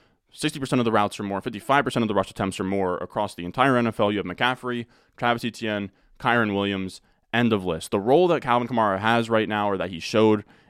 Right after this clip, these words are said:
in week one, again, we, we sort of lowered things down even. We lowered the snap percentage by ten percent, the route percentage by ten percent,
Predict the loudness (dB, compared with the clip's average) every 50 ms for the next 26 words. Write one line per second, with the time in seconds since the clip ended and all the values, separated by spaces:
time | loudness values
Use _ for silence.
0 | _ _ _ 2 2 4 2 0 0 0 -2 -2 0 0 0 0 0 0 -2 -2
1 | 0 -2 -4 -2 -2 -4 -4 -6 -6 0 2 2 2 2 2 -2 -2 -2 -2 0
2 | 0 -2 0 2 2 2 2 -2 -6 -12 -12 -10 -10 -10 -8 -6 -6 -6 0 0
3 | 2 2 2 0 0 -2 -6 -8 -8 -4 0 0 0 0 0 -4 -4 -2 0 0
4 | 0 -2 -4 -4 -2 -2 -2 -4 -4 -2 -2 -2 0 -2 -2 -2 -2 -2 -2 -2
5 | -2 0 2 2 2 0 -2 -4 -4 -4 -2 -2 -2 -4 -2 -2 -4 -4 -2 -6
6 | -4 -2 -2 -2 -2 -4 -8